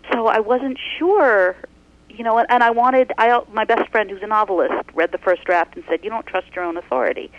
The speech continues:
Uh, that I kept quoting other people, like if this was a serious academic tome. And, you know, I had gazillions of footnotes. And both sh-,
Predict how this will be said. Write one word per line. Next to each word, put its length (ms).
Uh, 160
that 160
I 80
kept 320
quoting 400
other 180
people, 400
like 160
if 60
this 180
was 120
a 200
serious 320
academic 640
tome. 400
And, 180
you 60
know, 100
I 80
had 180
gazillions 520
of 120
footnotes. 480
And 420
both 220
sh-, 240